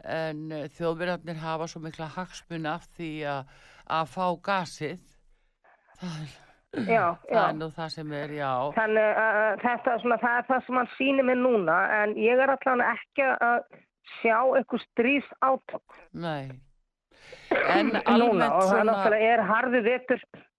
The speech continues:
Speaker 2: framundan hjá þeim.
Speaker 1: Já. En, eh, almennt svona í heiminum, Guðrún, eh,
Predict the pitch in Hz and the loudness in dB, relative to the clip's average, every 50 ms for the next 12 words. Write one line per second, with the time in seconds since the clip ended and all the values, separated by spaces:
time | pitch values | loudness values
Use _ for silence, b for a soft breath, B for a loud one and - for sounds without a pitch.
0 | _ - - - 240 247 247 254 247 - 254 240 233 247 247 247 240 208 - _ | _ -18 -6 -4 -2 -2 0 -2 0 0 -2 -2 0 -2 -2 -2 -2 -4 -8 _
1 | _ _ _ - 202 196 180 175 170 175 190 185 - - - - - - - - | _ _ _ -4 -2 0 0 0 0 -2 -4 -6 -8 -10 -10 -12 -16 -20 -20 -20
2 | - _ _ _ _ _ _ _ _ _ _ _ _ _ _ - - - 117 170 | -20 _ _ _ _ _ _ _ _ _ _ _ _ _ _ -18 -12 -8 -4 -4
3 | 185 185 185 190 185 185 185 165 117 156 180 202 202 214 214 202 180 - - 208 | -4 -4 -4 -6 -4 -2 -2 0 0 0 -2 -2 -4 -6 -6 -6 -8 -8 -10 -10
4 | 196 190 185 185 - - 190 208 202 190 185 175 170 170 190 190 196 196 190 180 | -8 -6 -4 -4 -4 -6 -8 -8 -8 -8 -8 -8 -8 -8 -8 -8 -8 -8 -8 -8
5 | 160 165 147 - - 160 160 151 147 143 131 139 139 127 139 139 131 139 - - | -8 -8 -10 -8 -8 -8 -8 -6 -6 -6 -6 -6 -6 -6 -6 -8 -8 -10 -16 -20